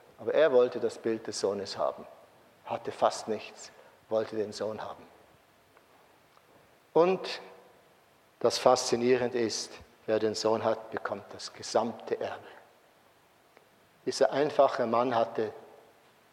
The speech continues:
das ganze Erbe, all die kostbaren, millionenschweren Rembrandts und Van Goghs und wie sie alle heißen, der hat das alles bekommen. Und auch wir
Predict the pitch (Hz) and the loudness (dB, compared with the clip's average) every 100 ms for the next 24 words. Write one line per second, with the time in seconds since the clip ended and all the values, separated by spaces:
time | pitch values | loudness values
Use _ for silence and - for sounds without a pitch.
0 | _ - - - 123 143 160 - 123 120 | _ -12 -12 -2 0 2 0 0 2 4
1 | 123 - - 147 143 139 - - 147 - | 2 2 2 2 0 -6 -6 2 2 2
2 | - 123 117 113 107 107 107 107 120 131 | 0 2 2 -2 -8 -8 -4 0 0 0
3 | 120 - 101 113 117 110 104 101 117 117 | -4 -4 0 2 2 -2 -2 -4 -4 -2
4 | 110 107 107 - 98 101 90 - - _ | -2 -2 -6 -10 -12 -14 -18 -20 -20 _
5 | - 117 123 113 110 110 - - - - | -2 -2 0 0 0 -2 -10 -16 -18 -20
6 | - - - - _ 110 104 113 110 107 | -20 -20 -20 -20 _ -10 -4 -2 2 2
7 | 107 104 107 110 - 101 - - - - | 2 -2 -2 -4 -6 -12 -14 -20 -20 -20
8 | _ - _ _ _ _ _ _ _ _ | _ -20 _ _ _ _ _ _ _ _
9 | _ _ _ _ - 117 123 - 104 - | _ _ _ _ -6 -4 -4 -6 -8 -6
10 | 104 101 - 85 - - - - - _ | -8 -10 -10 -10 -10 -12 -16 -20 -20 _
11 | - _ _ _ _ _ _ _ _ - | -20 _ _ _ _ _ _ _ _ -10
12 | 113 131 120 117 139 165 | -4 -2 0 2 4 4